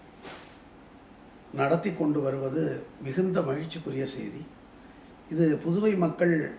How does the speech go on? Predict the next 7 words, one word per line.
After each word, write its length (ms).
மட்டும் 680
அல்லாது, 520
இது 180
போன்ற 640
பழமை 480
தொன்மை 400
சார்ந்த 800